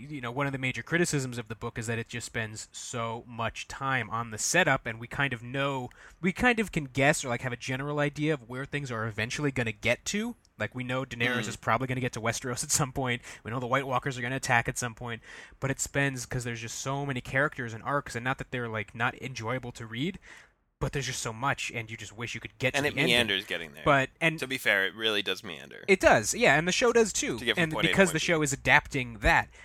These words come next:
Speaker 1: But I think you're right, you know, now that they are kind of free of all of that, free of the, uh, constriction of all of that setup, they can just get to the good stuff.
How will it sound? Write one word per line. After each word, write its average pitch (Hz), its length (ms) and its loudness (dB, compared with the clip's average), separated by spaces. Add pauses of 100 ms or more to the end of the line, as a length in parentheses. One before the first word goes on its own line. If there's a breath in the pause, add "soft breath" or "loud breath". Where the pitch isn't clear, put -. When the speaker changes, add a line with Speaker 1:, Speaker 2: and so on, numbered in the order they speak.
(100)
Speaker 1:
But 139 120 2
I 135 80 6
think 175 160 0
you're 135 100 -2
right, 139 300 2
you 131 80 -6
know, 120 140 -4
now 123 220 0
that 131 160 -8
they 123 120 0
are 117 200 -2
kind 120 240 -6
of 117 100 -6
free 160 460 -2
of 123 140 -2
all 117 200 -2
of 113 120 -8
that, 110 280 -2
free 143 240 -4
of 131 140 -4
the, 117 240 -8 (360 loud breath)
uh, 113 160 2
constriction - 680 -6
of 110 100 -6
all 113 180 -4
of 110 60 -10
that 113 180 -4
setup, 180 340 2
they 127 100 -4
can 127 120 -6
just - 240 -10
get 139 180 4
to 151 100 -2
the - 80 -4
good 160 240 0
stuff. - 380 -2